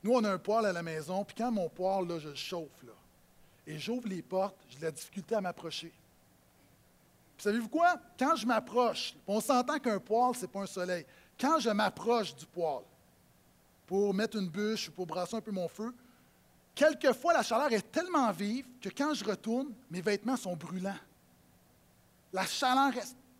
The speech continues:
Mais ça, c'est l'expérience que Jésus veut nous faire vivre. Alors qu'on est là puis qu'on s'approche de lui, on veut pas juste un bon petit moment, on veut recevoir, on veut vivre la gloire de Dieu.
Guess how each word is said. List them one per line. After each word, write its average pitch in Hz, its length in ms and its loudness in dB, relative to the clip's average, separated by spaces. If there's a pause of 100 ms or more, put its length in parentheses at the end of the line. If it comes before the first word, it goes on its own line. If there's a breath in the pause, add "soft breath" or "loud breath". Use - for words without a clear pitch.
(1120)
Mais 165 60 -10
ça, 320 140 -10
c'est 214 100 -6
l'expérience 170 600 -8
que 156 120 -16
Jésus 147 240 -16
veut 147 80 -12
nous 143 80 -12
faire 139 180 -8
vivre. 202 320 -14 (460)
Alors 277 240 4
qu'on 220 220 0
est 202 100 0
là 247 160 4
puis - 100 -6
qu'on 196 120 -2
s'approche 226 580 -4
de 175 120 0
lui, 202 420 -4 (440 loud breath)
on 175 60 -6
veut 202 120 -2
pas 320 160 0
juste 262 200 -4
un 226 80 2
bon 220 160 0
petit 214 180 -6
moment, 202 280 0 (320 loud breath)
on 165 240 2
veut 220 240 0
recevoir, 175 500 -2
on - 20 -2
veut 170 140 -4
vivre 226 300 -2
la - 120 -4
gloire 180 420 -2
de 165 120 -10
Dieu. 220 640 -6